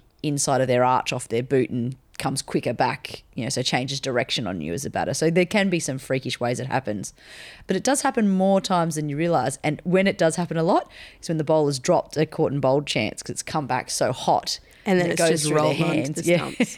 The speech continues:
Speaker 1: <laughs> So the striker themselves is like, "Oh, I've, oh, I'm out. Oh, I'm not out. Oh, no,
Speaker 2: Yeah.
Speaker 1: my buddy's out." <laughs>
Speaker 2: Yeah, no, Math-, Matthews was really putting effort into getting to that ball and it deflected and there was a split second where her face fell.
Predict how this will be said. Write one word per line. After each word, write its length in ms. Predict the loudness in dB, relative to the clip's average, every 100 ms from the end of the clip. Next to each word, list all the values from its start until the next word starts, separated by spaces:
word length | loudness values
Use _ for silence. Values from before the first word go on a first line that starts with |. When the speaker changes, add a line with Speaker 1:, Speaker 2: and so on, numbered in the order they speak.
| -8
Speaker 1:
<laughs> 80 | -4
So 260 | 0 2 0 -6 -10 -4 -2 -2 -4 _ _ _ _ _
the 160 | -2 0
striker 400 | 2 2 2 2
themselves 480 | 2 2 4 4 4
is 80 | 2
like, 180 | 0 2
"Oh, 140 | 4
I've, 160 | 4 2 0
oh, 80 | 2
I'm 120 | 2
out. 180 | 2 0 2
Oh, 120 | 2
I'm 100 | 4
not 120 | 4
out. 120 | 2 2
Oh, 240 | 2 4
no, 260 | 2 2 2
Speaker 2:
Yeah. 160 | 4 4
Speaker 1:
my 40 |
buddy's 260 | 2 2 2
out." 160 | 2 2
<laughs> 40 | -2 -2 0 0 2
Speaker 2:
Yeah, 160 | 2 4
no, 200 | 2 2
Math-, 340 | 2 0 -4 0
Matthews 600 | 2 2 2 2 2 0
was 280 | -4 -4 -14
really 640 | -8 0 2 2 2 0 -4 _ _ _ _ -20 -20
putting 340 | -2 2 4 2 -2
effort 360 | -4 0 -2
into 340 | 0 0 0 0
getting 280 | -2 0 -2
to 100 | -2
that 180 | -4 0
ball 220 | 0 2
and 80 | 2
it 120 | 2
deflected 580 | -2 -2 -4 -2 -2 0
and 100 | 2
there 100 | 4
was 120 | 4 2
a 80 | -2 _
split 540 | -4 -4 -2 0 2 2
second 340 | -2 0 0
where 120 | 0
her 100 | 0 -2
face 380 | -2 -4 -4
fell. 340 | -2 0 0